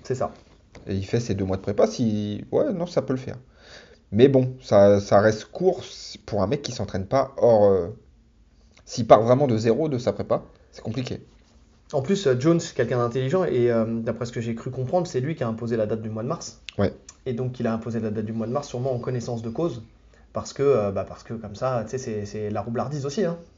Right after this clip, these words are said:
Speaker 1: Mon gars, t'auras que deux mois de prépa alors que moi, ça fait trois ans que je me prépare. Tu vois ? Parce que
Speaker 2: Mm.
Speaker 1: c'est ça, ça fait trois ans que le mec, il se prépare.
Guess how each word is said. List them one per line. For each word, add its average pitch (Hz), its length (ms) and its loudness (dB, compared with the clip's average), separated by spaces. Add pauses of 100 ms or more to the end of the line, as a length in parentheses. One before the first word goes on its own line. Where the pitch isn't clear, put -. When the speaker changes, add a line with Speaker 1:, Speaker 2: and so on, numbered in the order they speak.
(220)
Speaker 1:
Mon 117 120 -8
gars, 143 140 2
t'auras 113 200 -2
que 127 100 -6
deux 127 120 -2
mois 127 140 -2
de 123 40 -10
prépa 117 220 -2
alors 131 140 2
que - 100 -10
moi, 127 100 -4
ça 123 120 -8
fait - 100 -12
trois 120 220 -4
ans 135 80 -8
que 127 100 -12
je 113 60 -12
me 120 100 -8
prépare. 139 320 -8 (460)
Tu 113 80 -8
vois ? 113 120 -6 (640)
Parce 117 120 -8
que 123 80 -6
Speaker 2:
Mm. - 20 -8
Speaker 1:
c'est 131 100 -6
ça, 131 220 -2
ça 110 140 -12
fait - 80 -12
trois 113 260 -2
ans 147 80 -2
que 127 60 -10
le 120 80 -4
mec, 131 160 -4
il 120 40 -8
se 113 60 -12
prépare. - 280 -12